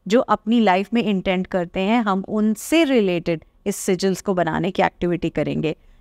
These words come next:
कौन से कलर यूज़ करना है, कैसे लिखना है, क्या बनाना है, क्या एनर्जी डालनी है, इंटेंशन क्या करनी है, वो सारी चीज़ें इसमें कवर होंगी।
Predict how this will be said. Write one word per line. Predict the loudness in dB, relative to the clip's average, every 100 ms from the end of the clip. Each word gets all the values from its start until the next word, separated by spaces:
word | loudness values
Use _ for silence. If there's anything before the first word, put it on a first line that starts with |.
| -2
कौन | 0 0
से | -2 0
कलर | 2 2
यूज़ | 2 0 -2
करना | -4 -2 0
है, | 0 -2 -4
कैसे | -4 -4 0 0
लिखना | 0 0 -2
है, | -2 -4
क्या | 0 0 2
बनाना | 0 0 0 0
है, | -2 -4 -8 _ _ 2
क्या | 4 6
एनर्जी | 4 2 0 -2
डालनी | 0 0 0 -2
है, | -2
इंटेंशन | 0 0 -2 0 0
क्या | 2 2
करनी | 0 -2 -4
है, | -6 -12 _ -4
वो | -2
सारी | 0 0 0
चीज़ें | -2 -2
इसमें | -2 -4 -4
कवर | -4 -2 -4
होंगी। | -6 -8